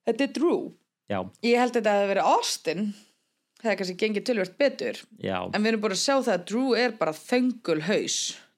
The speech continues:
Speaker 1: Drew
Speaker 2: Mhm.
Speaker 1: ákveður eitthvað og því verður bara ekki breytt.
Speaker 2: <laughs>
Speaker 1: Þú veist.
Speaker 2: Það er svolítið þannig.
Speaker 1: Mhm.
Speaker 2: Dee talaði líka um það, uh, sem sagt, að gera í rauninni það öfuga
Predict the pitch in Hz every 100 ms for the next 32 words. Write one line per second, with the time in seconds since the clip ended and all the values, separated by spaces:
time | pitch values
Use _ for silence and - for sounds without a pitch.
0 | _ _ 214 247 202 247 247 190 165 160
1 | 151 151 - 170 - 214 196 277 208 170
2 | 151 - - - - - _ - 95 90
3 | 92 - 104 - _ - - - 131 -
4 | - - _ _ _ _ _ 101 95 95
5 | 95 95 98 - 190 180 180 170 196 _
6 | _ _ _ _ _ - 113 - 113 113
7 | 120 - _ - 117 117 113 113 110 113
8 | 113 117 120 123 _ - 107 104 104 -
9 | 104 101 - _ _ - - 113 104 104
10 | 107 107 98 98 98 104 - - 127 127
11 | 156 143 98 101 98